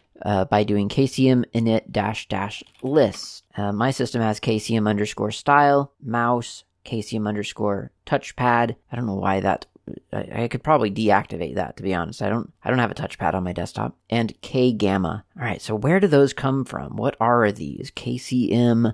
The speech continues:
init files? Okay, so, well, K C M init is, um, it, this, I mean, in this case, it is a, a command. We know that.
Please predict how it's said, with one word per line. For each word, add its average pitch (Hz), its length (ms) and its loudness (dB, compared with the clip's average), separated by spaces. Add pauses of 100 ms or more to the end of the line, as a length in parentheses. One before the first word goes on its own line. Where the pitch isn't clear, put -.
(180)
init 104 420 2 (260)
files? 104 560 2
Okay, 117 240 0
so, 139 160 -2
well, 139 240 6
K 190 240 2
C 208 200 2
M 175 100 4
init 110 500 4
is, 107 480 2 (140)
um, 110 460 0 (220)
it, 120 320 0 (100)
this, 147 280 4
I 120 60 0
mean, 127 180 0
in 135 220 2
this 143 200 4
case, - 680 -2 (180)
it 127 140 4
is 104 420 2 (100)
a, 104 340 2
a 101 100 -2
command. 110 600 -2 (120)
We 107 100 0
know 101 200 4
that. 98 420 -2